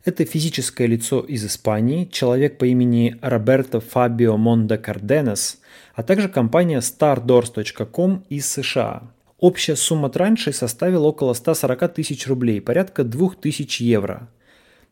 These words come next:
Компания Stardoors – небольшая фирма во Флориде, которая занимается производством дверей для шкафов.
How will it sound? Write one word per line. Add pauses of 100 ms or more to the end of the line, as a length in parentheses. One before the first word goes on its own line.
Компания
Stardoors –
небольшая
фирма
во
Флориде, (280)
которая
занимается
производством
дверей
для
шкафов.